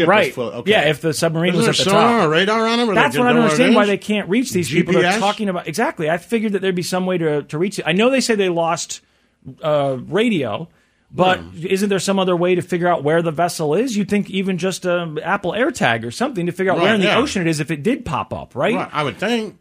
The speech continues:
Speaker 2: But, uh, so I don't know. And s-, someone on Twitch probably knows the details a lot better. I saw this thing that broke it down for dummies like me that just gives you some of the basic facts about it. First of all, th-, I told you it's not actually a submarine. Technically, it's called a submersible.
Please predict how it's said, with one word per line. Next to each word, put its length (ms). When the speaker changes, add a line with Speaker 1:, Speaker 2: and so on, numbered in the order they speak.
Speaker 2:
But, 480
uh, 360
so 140
I 80
don't 140
know. 120
And 80
s-, 140
someone 320
on 100
Twitch 320
probably 280
knows 180
the 80
details 320
a 60
lot 160
better. 140
I 80
saw 200
this 80
thing 140
that 140
broke 220
it 120
down 180
for 120
dummies 340
like 180
me 220
that 120
just 160
gives 220
you 80
some 200
of 60
the 60
basic 420
facts 360
about 300
it. 100
First 280
of 60
all, 120
th-, 160
I 80
told 200
you 60
it's 100
not 240
actually 380
a 40
submarine. 400
Technically, 360
it's 120
called 200
a 40
submersible. 760